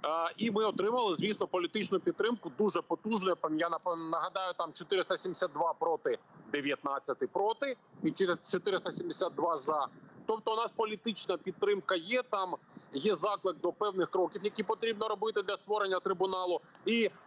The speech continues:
те, що ми повинні побачити в майбутньому, це угода оон, угода з нашою країною, створення спеціального трибуналу, в якому предмет — це вторгнення Росії на територію України.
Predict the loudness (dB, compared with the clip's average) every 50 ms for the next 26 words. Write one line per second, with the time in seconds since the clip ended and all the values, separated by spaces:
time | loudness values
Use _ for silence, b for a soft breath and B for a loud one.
0 | -20 -20 -6 -2 -2 0 0 0 0 -2 0 2 2 2 2 2 2 0 0 2
1 | 2 2 2 2 2 2 0 0 2 2 0 2 0 0 0 0 2 2 2 2
2 | 0 0 0 0 -2 0 0 2 2 2 2 2 0 -2 0 2 2 2 4 4
3 | 4 4 4 2 0 -2 0 0 2 4 4 4 2 0 -4 -8 -12 -4 0 2
4 | 4 4 4 4 2 2 0 0 -2 -4 -8 -16 -18 -16 -16 -18 -20 -16 -10 -6
5 | -2 0 2 2 2 0 0 -2 -2 -2 0 -2 -2 0 0 0 0 2 0 0
6 | 0 0 0 0 2 0 -2 -2 -4 -4 -2 -2 -2 0 0 -2 0 0 0 0
7 | 0 0 0 0 0 0 -2 -2 -2 -4 -2 -2 0 0 0 0 0 0 -2 -2
8 | -2 -2 -2 -2 -2 -2 -2 0 0 0 -2 -4 -10 -20 -20 -20 -20 -20 -20 -6
9 | -2 -2 -2 0 0 0 0 0 0 0 0 -2 -2 0 0 2 2 0 0 -2
10 | -2 0 2 2 2 2 2 2 2 0 0 0 2 2 0 0